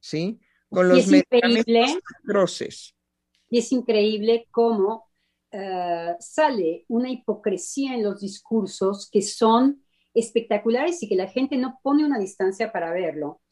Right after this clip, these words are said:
Speaker 2: porque la ciencia viene a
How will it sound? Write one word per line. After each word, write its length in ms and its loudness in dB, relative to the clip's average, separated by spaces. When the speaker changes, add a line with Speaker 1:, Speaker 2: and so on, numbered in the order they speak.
Speaker 2:
porque 600 0
la 220 -2
ciencia 960 2
viene 720 0
a 440 0